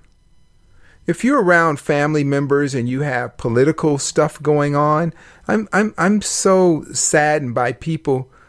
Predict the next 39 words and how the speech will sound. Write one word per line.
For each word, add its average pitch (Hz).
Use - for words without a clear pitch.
who 165
have 120
lost 143
relationships 139
with 113
loved 127
families 135
over 139
the 120
poli-, 139
politics 147
of 120
the 110
last 117
couple -
of 101
years. -
I've 190
talked 180
to 120
so 170
many 170
people 151
that 127
aren't 135
speaking 151
to 127
family 123
members. 98
They're 147
going 196
to 196
die 143
pretty 120
soon. 107
You're 127
going 170
to 156
die. 113